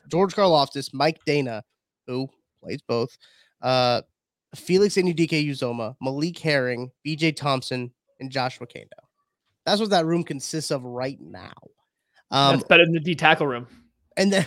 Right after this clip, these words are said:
Speaker 1: <laughs> yes, that is better than the D tackle room. Um, and I think that if you do add somebody, I do mention, I think Sel-, Shelby Harris would be a great add. I think Carlos, I, I really, I thought Carlos Dunlap was kind of a, gonna be a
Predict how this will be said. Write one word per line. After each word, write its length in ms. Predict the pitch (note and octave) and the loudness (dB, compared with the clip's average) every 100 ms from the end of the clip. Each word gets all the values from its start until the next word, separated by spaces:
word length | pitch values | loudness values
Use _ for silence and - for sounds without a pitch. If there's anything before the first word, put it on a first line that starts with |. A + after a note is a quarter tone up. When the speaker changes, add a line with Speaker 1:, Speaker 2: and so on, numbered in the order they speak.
| - | -4
Speaker 1:
<laughs> 120 | - | -10
yes, 440 | F3+ D#3+ F3 - - | -8 0 0 0 -2
that 160 | E3 | 0
is 160 | F#3+ E3 | 2 2
better 280 | C#3+ E3 F3 | 4 4 4
than 160 | D#3+ | 2
the 100 | D#3 | 0
D 140 | C#3 C#3+ | -4 -6
tackle 380 | D3 C3+ - A2 | -4 -4 -4 -16
room. 200 | - - - - - - - | -16 -18 -12 -12 -12 -12 2
Um, 240 | F3 F3 E3+ - | 6 6 2 -2
and 160 | G#3+ G#3+ | 2 4
I 120 | A3 | 4
think 380 | - B3+ B3+ - | 0 -4 -4 0
that 280 | A3+ F#3+ - _ - | 0 0 -4 _ -10
if 180 | G3 G3+ | -8 -6
you 100 | F#3+ | -8
do 240 | F3+ G#3 | -4 2
add 160 | G#3+ F#3 | 2 2
somebody, 280 | G#3 G3+ | -2 -2
I 120 | D#3+ F3+ | 0 0
do 160 | F#3 | -2
mention, 260 | G3 F#3 - | -2 -2 -4
I 160 | D3+ | -6
think 160 | D3+ D3+ | -6 -6
Sel-, 200 | D#3+ C3+ | -8 -8
Shelby 240 | - C3 B2+ | -10 -10 -8
Harris 200 | A#2+ - | -10 -10
would 100 | F2+ | -14
be 120 | D2+ | -10
a 40 | |
great 220 | - F3+ G3+ | -2 2 4
add. 200 | G3 F3 - - _ - | 2 -2 -18 -20 _ -14
I 80 | C#3+ | -12
think 200 | - - _ _ | -12 -16 _ _
Carlos, 440 | - C#3+ C#3 C#3+ - | -8 -6 -4 -6 -10
I, 120 | - _ - | -16 _ -12
I 100 | D3+ | -8
really, 260 | A#3+ C4 | 0 2
I 80 | G3+ | 2
thought 200 | B3 A3+ | 0 -2
Carlos 320 | - C3+ A2+ | -4 -6 -6
Dunlap 340 | - D#3 C#3 A#2 | -6 -4 -4 -6
was 120 | - | -12
kind 180 | - A#2 | -10 -10
of 80 | G2 | -12
a, 40 | - | -14
gonna 200 | C3 A2 | -12 -10
be 240 | A#2 A2 | -12 -10
a 100 | G#2+ | -10